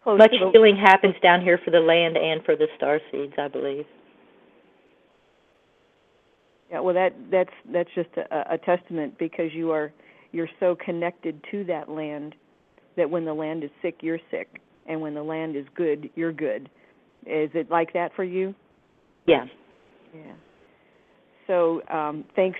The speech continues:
Speaker 1: to all of the, the prior Crystal Quest groups that have come there and got the spin going and then increased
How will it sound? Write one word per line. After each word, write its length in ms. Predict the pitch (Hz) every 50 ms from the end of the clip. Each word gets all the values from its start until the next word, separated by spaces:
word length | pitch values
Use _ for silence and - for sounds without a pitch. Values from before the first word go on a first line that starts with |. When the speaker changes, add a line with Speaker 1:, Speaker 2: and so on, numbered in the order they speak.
| - -
Speaker 1:
to 160 | 208 180 175
all 180 | 170 202 240 220
of 140 | 190 160
the, 280 | 156 170 170 165 165 170 - 160
the 60 | 170
prior 400 | 165 - - 165 170 202 202 190
Crystal 460 | 190 - - 190 175 - - 180 165
Quest 360 | - _ - - 160 160 - - - -
groups 260 | 196 214 226 214 - _
that 100 | 175 156
have 120 | 160 160 -
come 240 | - 180 175 170 165
there 260 | 160 160 165 170 170 _ _ _ _ _ _ _ - - -
and 540 | 160 156 160 160 165 160 131 - - 160 151
got 260 | 190 180 170 - - 175
the 80 | 165 - - _
spin 380 | - 190 175 170 170 160 156
going 420 | 156 165 160 170 175 170 175 175 - -
and 180 | 160 160 160
then 180 | 160 156 156 156
increased 420 | 147 156 143 - - 185 175 -